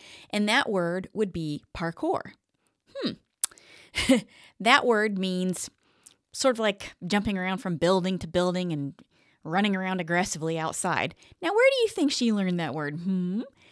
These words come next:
Do you think maybe she's hanging around with extreme sport athletes when I'm not around? <laughs> Or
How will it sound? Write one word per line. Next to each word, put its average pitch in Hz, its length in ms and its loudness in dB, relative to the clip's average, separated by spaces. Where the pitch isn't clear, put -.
Do 294 60 -2
you 453 60 4
think - 200 -4
maybe 208 460 0
she's 180 240 -2
hanging 202 300 -2
around 185 260 -4
with 180 220 -6
extreme 185 580 -6
sport - 540 -4
athletes 180 500 -2
when 175 100 -4
I'm 175 120 -2
not 185 180 -2
around? 185 520 -2
<laughs> - 380 -20
Or 359 320 6